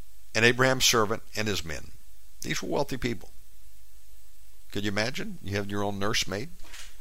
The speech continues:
Manservant, you know, King Charles got one that, uh, helps him take,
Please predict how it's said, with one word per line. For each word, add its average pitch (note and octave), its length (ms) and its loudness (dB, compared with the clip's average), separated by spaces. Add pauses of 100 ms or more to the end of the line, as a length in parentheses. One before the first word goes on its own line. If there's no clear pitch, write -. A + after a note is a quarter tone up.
(1500)
Manservant, B2+ 600 4
you G#2+ 60 0
know, G#2 140 2
King A#2+ 280 -2
Charles C3 340 4
got F2 200 2
one G2+ 160 -2 (2250)
that, F#2+ 180 4
uh, F2+ 60 4
helps A2+ 300 4
him G2+ 120 0
take, - 380 2